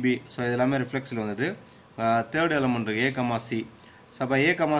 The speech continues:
சின்னு இருந்துச்சுன்னா, so, இது A relative to C அப்படின்னு இருக்குது. நம்ம தேவையானது என்ன, C relative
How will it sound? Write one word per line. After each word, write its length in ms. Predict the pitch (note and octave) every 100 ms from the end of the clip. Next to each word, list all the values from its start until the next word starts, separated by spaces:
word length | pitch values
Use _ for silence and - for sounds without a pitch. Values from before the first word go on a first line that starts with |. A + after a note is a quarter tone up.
| C#3
சின்னு 240 | D3+ C#3+
இருந்துச்சுன்னா, 400 | C3+ A#2+ B2 A2 G#2+ A2 - - -
so, 60 | C3 B2+
இது 120 | C3 C#3
A 80 | E3 D3+
relative 360 | C#3 C3 C3 -
to 80 | D3 B2+ E3 - - - - - -
C 160 | - F3+ D#3+ -
அப்படின்னு 240 | B2 B2+ A2+
இருக்குது. 240 | G#2 G#2 - - - -
நம்ம 160 | B2+ C3+ D3+
தேவையானது 340 | D3+ D3 C#3+
என்ன, 120 | C#3 C#3 C#3
C 140 | F3 E3
relative 360 | D3+ C3+ C#3